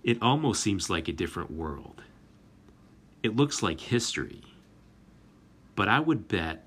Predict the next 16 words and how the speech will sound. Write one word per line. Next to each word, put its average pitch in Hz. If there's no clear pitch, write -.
that -
parts 117
of 101
Nashville 76
had 80
the -
same 92
vibe 85
running 82
through 87
them 78
then 76
that 92
they 92
do 85
now. 73